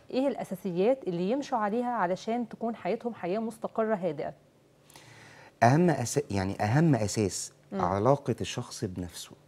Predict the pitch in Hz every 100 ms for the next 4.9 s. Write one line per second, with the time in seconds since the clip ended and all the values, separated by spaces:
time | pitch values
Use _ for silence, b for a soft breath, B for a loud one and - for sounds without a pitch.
0 | _ 208 185 180 - - B B B B
1 | B B _ 110 123 107 104 98 113 151
2 | 165 110 104 - 139 104 101 90 - 101
3 | - 95 95 101 92 98 123 - 90 -
4 | 87 92 - 95 - 104 104 - 110